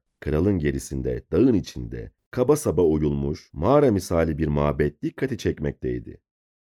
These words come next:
Bu mabedin girişinde yine kayalara kaba saba biçimde oyulmuş iki dev ejderha yer almaktaydı.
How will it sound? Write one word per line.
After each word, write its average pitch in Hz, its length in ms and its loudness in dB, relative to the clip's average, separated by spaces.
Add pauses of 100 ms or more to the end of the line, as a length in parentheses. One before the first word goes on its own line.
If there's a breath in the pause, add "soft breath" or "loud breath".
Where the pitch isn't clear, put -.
(140)
Bu 151 100 4
mabedin 92 500 4
girişinde 76 800 -2
yine 92 340 0
kayalara 76 560 0
kaba - 220 -4
saba 78 280 -2
biçimde 73 340 -2
oyulmuş 71 600 -2 (140)
iki 80 380 -8
dev 87 200 4
ejderha 92 600 2
yer 85 140 6
almaktaydı. 67 720 -4